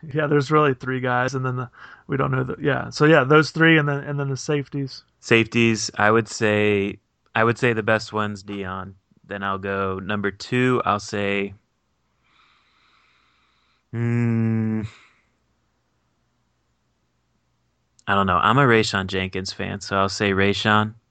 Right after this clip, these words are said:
Speaker 2: And then number three, I'll say Jamal, and then I'll go Dallas Crawford.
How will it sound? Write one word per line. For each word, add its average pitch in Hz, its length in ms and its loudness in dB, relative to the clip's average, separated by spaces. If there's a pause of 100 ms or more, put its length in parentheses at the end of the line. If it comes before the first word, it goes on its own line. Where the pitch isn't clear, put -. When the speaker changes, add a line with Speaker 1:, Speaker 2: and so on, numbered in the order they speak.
(720)
Speaker 2:
And 95 160 -4
then 101 240 2
number 98 240 0
three, 107 260 2
I'll 104 80 4
say 95 200 0
Jamal, 101 600 2
and 98 160 -6
then 98 100 -2
I'll 92 120 -2
go 92 180 0
Dallas 90 380 -2
Crawford. - 420 -8